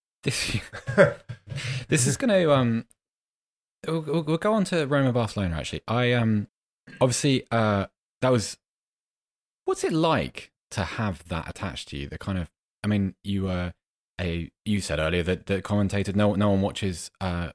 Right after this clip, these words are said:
football for the commentary, but I, I think in that case, people may have not tuned in to see you or hear you, but people took something from the work you did on that. What's that like to, to kind of, to become part of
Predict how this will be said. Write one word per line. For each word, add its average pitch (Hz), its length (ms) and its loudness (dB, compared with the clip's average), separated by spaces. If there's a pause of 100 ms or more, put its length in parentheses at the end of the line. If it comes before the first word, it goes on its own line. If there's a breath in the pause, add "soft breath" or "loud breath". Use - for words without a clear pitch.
(160)
football 90 380 -4
for 92 340 -2
the 92 60 -8
commentary, 113 300 -2
but 92 140 0
I, 98 180 2
I 98 60 0
think 98 120 -2
in 95 60 2
that 95 140 -2
case, 104 380 -4 (720)
people 101 220 0
may 98 140 2
have 92 100 2
not 95 160 0
tuned 92 280 0
in 90 180 2
to 82 100 -8
see 156 220 0
you 85 420 -4
or 87 140 -4
hear 113 180 0
you, 78 420 -4
but 95 160 -2 (320)
people 92 220 -2
took - 240 -4
something 92 220 -4
from 90 120 -8
the 90 60 -2
work 87 240 -4
you 85 60 -6
did 104 180 -2
on 90 80 -2
that. 64 280 -10 (540)
What's 285 200 -4
that - 220 -4
like 117 420 -4 (160)
to, 101 180 0
to - 100 -6
kind 107 220 -2
of, 101 180 -2 (320)
to 117 80 0
become 107 300 2
part 117 440 -2
of 101 220 -2